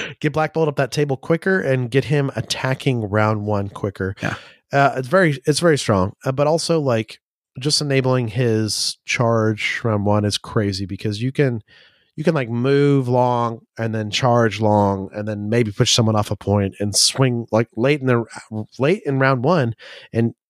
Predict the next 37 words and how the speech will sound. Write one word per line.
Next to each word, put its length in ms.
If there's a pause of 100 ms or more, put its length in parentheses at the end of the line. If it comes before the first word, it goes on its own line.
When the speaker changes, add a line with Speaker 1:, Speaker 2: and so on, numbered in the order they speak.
(220)
Speaker 1:
your 100
opponent 340
is 160
just 200
in 80
shock. 420
They 80
didn't 160
score 220
the 80
point 240
they 120
were, 140
thought 300
they 80
were 100
just 360
gonna 200
score, 500
right? 280 (420)
So 400 (380)
Sam 240
is 80
a 20
great 200
piece, 280
and 240
the 60
Inhuman 260
leadership, 380
Chris, 240
it's 120
just 200
nuts 260
for 140
him 180
because 560